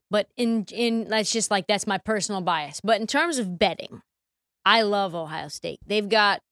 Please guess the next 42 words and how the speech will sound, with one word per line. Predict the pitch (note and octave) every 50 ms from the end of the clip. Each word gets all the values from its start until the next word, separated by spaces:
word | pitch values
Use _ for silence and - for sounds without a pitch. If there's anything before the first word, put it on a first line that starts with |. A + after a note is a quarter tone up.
| _ _ _ _ _ _ -
the | G3 G#3+
number | G#3 A3 A3 A#3+ B3 C4 C#4+
one | C#4 C4 C4 B3+
offensive | B3 A#3 A3+ G#3 - A3+ A3 G#3 - A3 G3 F#3
line | G3 G3+ G3+ G3+ G3+ F#3+
in | F3 E3+
all | E3 F3 F#3+ G#3+
of | G#3 G3
college | - G3 G3 G3 G3+ G3 - -
football | G3+ F3+ - - E3 D#3+ D#3+ D#3+ E3+ _ _ _ _ _ _ _ _ _ _ -
in | G#3+ A3
a | G3
very | F3 G#3+ A3+ A#3+ B3 A#3+
close | - - A#3 A#3 A3 -
call | - - G#3+ G#3 G3+
with | G#3 A3+ G#3+
Georgia. | - F3+ E3+ E3 D3+ - D3 D3 E3 _ _ _ _ _ _ _ _ _ -
They | A3
have | G#3+ G#3 F3+ D#3+
multiple | G3+ G#3 G#3+ A3 B3 C4+ - - - E4+
All-Americans | D#4+ - G#3+ A3+ A#3 A#3+ A#3 G#3+ G#3 G#3+ G#3 - A3+ A3 G3+
on | - - F#3 F#3 F#3
their | F#3+ G3 F#3+
squad. | - - - G3 F#3 F3 E3+ E3+ E3+ - _ _ _ -
They've | - G#3+
got | G#3+ A3 G#3
a | G3+ G3
new | G3+ G#3+ B3+ C#4
O-line | - A3 B3+ B3 B3 A#3 A3+ A3 A3+ A3
coach, | - A3 G#3 G3 F#3+ -
Justin | - G#3+ G3+ F#3+ - G3+ G3
Fry, | - - F#3+ F#3 F#3 F#3
that | F#3 F#3 E3
gets | F#3 F#3 F3+ - - - - -
three | G3+ G3+ B3 C#4+ C#4
All-Americans | B3 A#3 A3 G#3+ G#3 F#3+ F#3 F#3 E3+ - F#3 F3+ F#3 F#3 - - _ _ _ _ _ _ _ _ -
with, | F#3 F3+ - -
uh, | G3+ F#3+ F#3 F3+ F3
Paris | - - G#3 G#3 G#3+ G#3+ -
Johnson, | - - G3+ G3+ G3 F3+ - G3+ G3+
DeJuan | F#3 G3 F#3 G3 G3 G3 G3
Jones, | E3+ F#3 F#3+ F3+ F#3 F#3 F#3 -